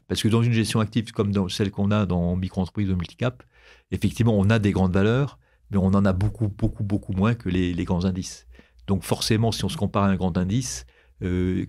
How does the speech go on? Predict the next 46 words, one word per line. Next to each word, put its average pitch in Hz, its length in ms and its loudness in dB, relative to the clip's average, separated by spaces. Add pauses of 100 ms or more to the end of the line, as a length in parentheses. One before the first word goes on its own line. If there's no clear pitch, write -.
(120)
tant 123 140 4
que 120 80 -4
les 110 80 2
grandes 101 180 2
valeurs 101 240 2
sont - 160 -6
très 92 180 -2
à 92 60 2
la 90 100 0
mode, 117 360 -2 (400)
euh, 90 500 0
on 92 140 0
aura 87 160 2
du 90 100 0
mal 98 180 0
à 85 40 -2
battre 85 180 -6
l'indice. 87 440 -8 (120)
Ceci - 340 -2
dit, 123 280 2 (920)
régulièrement, 92 600 2
avec 95 200 0
Moneta 95 320 0
Micro-entreprise, 92 840 -2 (540)
euh, 87 360 0
on 85 80 2
a 95 80 2
créé 95 220 0
ça, 95 260 0
le, 95 160 2
le 95 140 2
fonds 104 320 0
il 92 80 0
y 87 40 2
a, 82 340 0 (340)
il 87 80 -8
y 87 60 -4
a 80 80 0
un 85 60 0
peu 101 120 -4
plus 110 140 0
de 95 40 -2
vingt 95 180 0
et 95 60 0
un 90 160 2
ans. 139 260 0